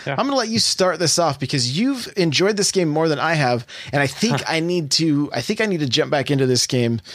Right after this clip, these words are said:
Speaker 2: uh, some more. But I'll be honest, I've had a hard time going back to it because I just, it, it, it did not pull me in right away.
Speaker 1: Yeah.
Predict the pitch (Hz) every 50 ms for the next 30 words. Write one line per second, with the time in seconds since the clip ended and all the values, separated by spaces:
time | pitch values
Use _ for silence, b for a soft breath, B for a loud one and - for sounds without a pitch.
0 | B B B B B - 117 113 101 98 90 90 - - - - 139 120 139 151
1 | 151 127 110 - B B B B B - 156 165 156 139 165 214 269 294 269 269
2 | - - - - - _ - 123 117 143 143 131 123 120 - 147 147 135 123 -
3 | - - - 120 196 165 131 117 104 - B B B B B B _ _ 135 143
4 | 143 139 131 - - 139 147 151 - - 139 120 95 - 110 - - 117 113 117
5 | 110 107 - - 120 - - - - _ _ _ _ _ _ _ - _ _ 135
6 | - - - 120 - 127 120 - 123 117 123 123 123 127 135 131 - - 127 131
7 | 117 113 110 117 123 123 113 85 78 82 85 87 87 - - - _ _ - _
8 | _ _ _ _ _ _ _ _ _ _ 120 101 98 98